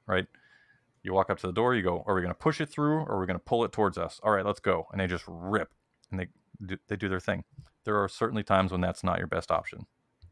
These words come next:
So what I do is, is not for a professional that's gonna use this skill set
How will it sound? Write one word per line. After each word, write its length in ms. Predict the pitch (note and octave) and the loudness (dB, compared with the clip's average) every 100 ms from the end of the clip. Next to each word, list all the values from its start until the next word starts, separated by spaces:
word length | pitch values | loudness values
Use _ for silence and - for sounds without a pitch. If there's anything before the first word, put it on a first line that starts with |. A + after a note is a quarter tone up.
| _ _ _ _ _ _ _ - | _ _ _ _ _ _ _ -12
So 300 | - F2+ F2+ - - - - - - | -6 -4 -6 -16 -20 -20 -20 -20 -2
what 180 | A2 | 4
I 140 | G#2+ B2 | 6 6
do 360 | G2 F2+ F#2 - | 4 -2 -4 -6
is, 520 | G#2 F#2+ F#2 - G#2+ - - _ _ _ _ _ _ _ _ _ - | -2 -2 -4 -8 -16 -20 -20 _ _ _ _ _ _ _ _ _ -6
is 160 | G2 | -2
not 340 | G2+ G#2 G#2+ - | 2 4 2 0
for 500 | - G2+ F#2+ F#2+ - | -4 -2 0 -2 -6
a 100 | - | -8
professional 560 | F#2+ G2 - F#2+ - G#2 | -4 -2 0 -2 0 -2
that's 140 | G2 - | -2 -4
gonna 160 | F#2 | -4
use 260 | E2+ F#2+ F2+ | -2 -2 -2
this 160 | F#2 | -6
skill 280 | - - F#2+ | -6 -2 -2
set 260 | - G2 | 2 2